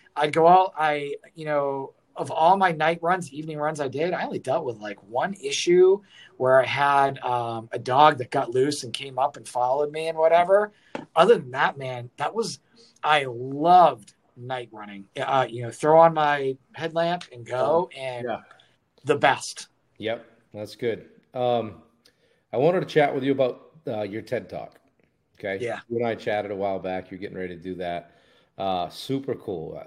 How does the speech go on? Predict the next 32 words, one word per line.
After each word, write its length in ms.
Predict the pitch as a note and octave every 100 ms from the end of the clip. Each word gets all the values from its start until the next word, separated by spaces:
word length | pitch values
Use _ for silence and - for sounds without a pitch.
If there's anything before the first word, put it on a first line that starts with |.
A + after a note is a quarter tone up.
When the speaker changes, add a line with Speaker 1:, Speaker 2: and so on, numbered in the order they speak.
| _ -
Speaker 2:
Uh, 440 | F#2+ F#2 F2+ F2+ - _ _
tell 160 | C3
me 100 | C#3+ D3+
about 220 | C3+ B2
how 60 |
you 100 | B2+
got 140 | B2+ A#2
the 100 | G#2
opportunity 640 | F#2 - - C#3+ C3+ C3+
and 80 | A2
what 120 | A2+
it, 140 | G#2+ - -
what 120 | A2+ A2+
it 60 |
was 120 | G#2 A2+
like 180 | A2+ A2
leading 260 | A2 G#2+
up 160 | A2+ -
to 140 | A#2
it, 60 | -
and 80 | G2+
then, 100 | G#2
of 120 | -
course, 280 | A2+ G#2 - -
doing 180 | A2 G#2
the 80 |
talk 360 | F#2 G#2+ G2 -
itself. 380 | - G#2 D2+ C2 _ _ _ _ _ _ _ _
Speaker 1:
Sure, 440 | - F3 E3+ C3+ -
sure. 340 | - E3 D3
So, 540 | - F#3+ D#3 D3+ C#3+ - - - _
um, 420 | E3+ D#3+ C#3+ C3+